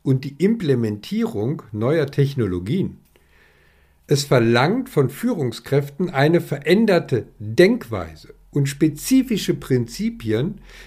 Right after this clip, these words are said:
die es ermöglichen, digitale Transformationen erfolgreich zu gestalten und langfristig zu verankern. Im Weiteren beleuchten wir die essentiellen Leadership-Prinzipien,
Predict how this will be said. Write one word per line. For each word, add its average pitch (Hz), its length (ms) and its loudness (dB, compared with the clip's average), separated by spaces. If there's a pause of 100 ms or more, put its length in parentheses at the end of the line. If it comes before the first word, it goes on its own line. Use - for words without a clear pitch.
die 180 200 2
es 240 160 2
ermöglichen, 143 1000 0
digitale 170 720 0
Transformationen 120 1300 -4
erfolgreich 135 1160 6
zu 87 180 -8
gestalten 90 680 -14 (220)
und 190 220 4
langfristig 175 1040 0
zu 98 120 -8
verankern. 101 640 -10 (1500)
Im 147 200 2
Weiteren 220 560 4
beleuchten 170 640 4
wir 160 160 2
die 123 220 -10
essentiellen 139 1000 0
Leadership-Prinzipien, 139 1600 -4